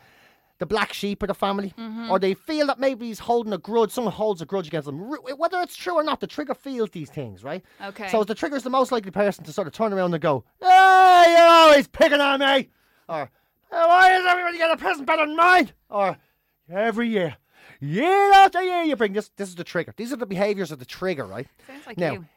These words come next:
Speaker 1: if you ignore the trigger, a trigger's emotion only lasts for a minute at a time, although to the trigger it feels like it's lasting forever. So if you ignore the trigger, It'll
Speaker 2: Yeah.
Speaker 1: go away.
Speaker 2: Okay.
Speaker 1: But what happens normally is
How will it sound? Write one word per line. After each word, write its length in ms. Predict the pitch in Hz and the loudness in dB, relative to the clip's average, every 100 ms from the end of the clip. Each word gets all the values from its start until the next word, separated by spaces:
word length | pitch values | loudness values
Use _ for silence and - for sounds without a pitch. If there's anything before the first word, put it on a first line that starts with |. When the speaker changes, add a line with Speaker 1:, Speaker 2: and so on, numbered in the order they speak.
| _ | _
Speaker 1:
if 160 | 214 269 | -8 -2
you 100 | 254 | -2
ignore 380 | 233 302 370 359 | 0 2 2 0
the 100 | - | -4
trigger, 320 | - 240 - _ | -8 -8 -10 _
a 60 | - | -12
trigger's 360 | - 302 285 | -8 -6 -6
emotion 360 | 254 262 254 190 | -2 -2 -2 -4
only 200 | 196 185 | -8 -6
lasts 340 | 170 175 139 - | -6 -6 -10 -12
for 140 | 143 | -10
a 40 | |
minute 380 | 147 170 185 151 | -8 -6 -8 -8
at 80 | 151 | -12
a 60 | 127 | -10
time, 340 | - 135 107 | -10 -10 -10
although 240 | 117 151 147 | -6 -4 -4
to 120 | - | -6
the 80 | 131 | -12
trigger 260 | - 190 131 | -10 -10 -10
it 60 | |
feels 180 | - 165 | -10 -12
like 80 | 131 | -12
it's 100 | 117 | -12
lasting 300 | 117 117 113 | -12 -12 -16
forever. 300 | 110 107 - _ _ _ | -16 -16 -18 _ _ _
So 180 | - 196 | -6 -6
if 80 | 240 | -4
you 80 | |
ignore 440 | 269 269 320 349 349 | -4 2 8 8 8
the 80 | 330 | 4
trigger, 380 | - 233 247 - _ _ _ _ _ _ _ | -4 -4 -4 -8 _ _ _ _ _ _ _
It'll 140 | 160 196 | -12 -8
Speaker 2:
Yeah. 40 | |
Speaker 1:
go 140 | 160 147 | -6 -6
away. 320 | 123 101 87 _ | -8 -16 _ _
Speaker 2:
Okay. 80 | 190 | -6
Speaker 1:
But 280 | 262 202 180 _ _ _ | -4 -4 -8 _ _ _
what 160 | - 180 - | -8 -8 -6
happens 340 | 233 - 185 | -10 -8 -8
normally 440 | 175 220 208 151 135 | -4 -4 -4 -6 -10
is 240 | 131 - | -12 -16